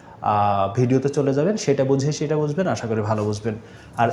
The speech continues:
এই জায়গায় এটা একটু বেসিক আলোচনা করছি, যেহেতু ঘনক নিয়ে আমাদের অধ্যায়ে আলোচনা ছিল না। অন্য চ্যাপ্টারে যখন বিস্তারিত থাকবে, দেখবেন কত সুন্দর এই জিনিসটা। শুধু এখান থেকে আরেকবার একটু সামারি বলে দিই, ঘনক মানে যার দৈর্ঘ্য, প্রস্থ, উচ্চতা থাকে,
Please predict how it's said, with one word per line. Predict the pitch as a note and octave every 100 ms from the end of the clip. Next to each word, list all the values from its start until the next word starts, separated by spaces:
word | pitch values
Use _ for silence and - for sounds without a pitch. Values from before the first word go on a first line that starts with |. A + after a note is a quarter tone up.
| -
এই | C#3+
জায়গায় | C#3+ D#3 E3
এটা | G3+ D#3
একটু | -
বেসিক | A#2+ A#2 - D#3
আলোচনা | C#3 G#2+ A2+ G#2
করছি, | G#2 G2+ - E3
যেহেতু | D3+ A#2+ B2+
ঘনক | A2+ A#2 B2 B2
নিয়ে | C#3
আমাদের | B2+ B2 A#2+
অধ্যায়ে | A2 A#2+ G2+
আলোচনা | G#2 G#2 G#2
ছিল | G#2+ G2+
না। | A2 F#3+ - - - -
অন্য | C#3 D3 D3+ D#3 D3+
চ্যাপ্টারে | A#2+ - C3 B2+
যখন | A#2+ B2 A#2+
বিস্তারিত | A#2+ - - C3+ C3+
থাকবে, | C#3+ D3 B2
দেখবেন | G#2+ A2 A2
কত | A2
সুন্দর | A2 - D#3 C3 G#2
এই | G2+
জিনিসটা। | G#2 G#2+ - - - - - -
শুধু | C#3 C3+
এখান | C3+ C#3+
থেকে | D#3+ E3
আরেকবার | C3 C3 D#3 F3
একটু | F3
সামারি | D#3+ D#3 D#3 D#3+
বলে | D#3+ D#3+
দিই, | F#3+
ঘনক | E3 A#2 C3 F3+ F3
মানে | E3+ E3+
যার | E3 C3
দৈর্ঘ্য, | B2+ C3+
প্রস্থ, | D3 D#3+ -
উচ্চতা | D3 - C3
থাকে, | B2+ C#3 F3+ A#3